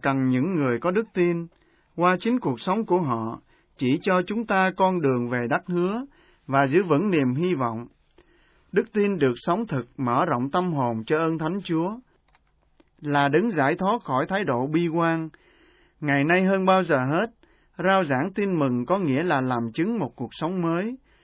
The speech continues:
được Thiên Chúa biến đổi và chỉ đường. Bài đọc thứ nhất trích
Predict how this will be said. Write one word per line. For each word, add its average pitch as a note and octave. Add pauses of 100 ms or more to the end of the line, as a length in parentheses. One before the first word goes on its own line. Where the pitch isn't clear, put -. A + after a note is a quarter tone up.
(120)
được C3
Thiên F#3
Chúa G3
biến G3+
đổi C#3+
và C3
chỉ C3
đường. A#2 (1200)
Bài B2+
đọc B2+ (100)
thứ F#3
nhất G#3+
trích A#3+